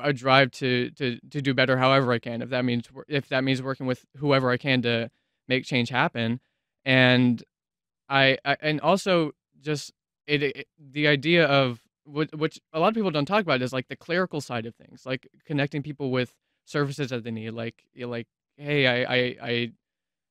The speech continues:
uh, like, "There was a storm. I, I, I don't, I don't know, uh, if I need to evacuate or, or I need this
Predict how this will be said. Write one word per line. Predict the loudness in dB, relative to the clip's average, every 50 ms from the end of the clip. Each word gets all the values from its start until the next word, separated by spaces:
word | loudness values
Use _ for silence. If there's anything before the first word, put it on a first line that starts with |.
| _ _ _ -8
uh, | -6 -4 -4 -4 -2
like, | -4 -4 -6 -8 _
"There | -8 -4 -2 -2
was | -2 -2 -4
a | -6
storm. | -8 -8 -6 -2 0 0 2 2 2 2 0 -2 -4 -6 _
I, | -4 -2 -2 -2 -2
I, | -2 0 0 0 -2 -2
I | -4 -2
don't, | -2 -2 -2 -4 -8 _
I | -8 -6
don't | -6 -4 -4 -2
know, | -2 -2 -2 -2 -4 -8 _ _ _
uh, | -8 -6 -4 -4 -4 -4 -6
if | -10 -8 -6
I | -4
need | -2 -2 -2
to | -4 -6
evacuate | -4 -2 -2 -2 -2 -4 -6 -6 -4 -4
or, | -4 -4 -4 -6 -6 -10 _ _ _ _ _ -8
or | -6 -4 -2
I | 0 0
need | 2 2 0 0
this | -2 -6 -8 -8 -12